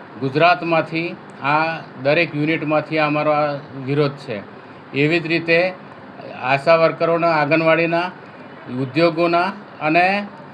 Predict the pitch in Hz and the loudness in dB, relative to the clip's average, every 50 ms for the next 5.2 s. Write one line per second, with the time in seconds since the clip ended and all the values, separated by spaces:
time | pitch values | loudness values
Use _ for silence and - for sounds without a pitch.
0 | - - - - - 131 135 147 147 143 - - 180 175 180 185 180 175 180 175 | -20 -20 -20 -10 0 4 4 4 4 4 4 6 6 6 6 6 4 4 4 2
1 | 175 151 160 160 151 147 - 151 151 143 - 139 127 107 98 - - - - - | 0 0 -2 -2 -2 -2 -2 -4 -4 -4 -4 -6 -8 -8 -8 -12 -16 -20 -20 -20
2 | - - - - 135 139 - 175 165 147 165 151 143 143 - 170 170 170 175 180 | -20 -18 -6 -2 -2 -2 -2 -2 -2 2 2 2 2 4 6 6 6 6 4 2
3 | 175 170 156 160 165 170 175 180 180 190 196 190 190 - 147 - - - 131 135 | 4 4 4 4 4 4 6 6 6 4 2 0 -4 -10 -14 -18 -16 -14 -10 -6
4 | 139 147 160 175 180 180 147 - 175 165 151 - 151 147 143 156 151 143 143 139 | 0 4 6 6 6 6 4 0 -2 -2 -2 0 0 2 2 2 2 0 0 -2
5 | 123 117 107 | -4 -4 -6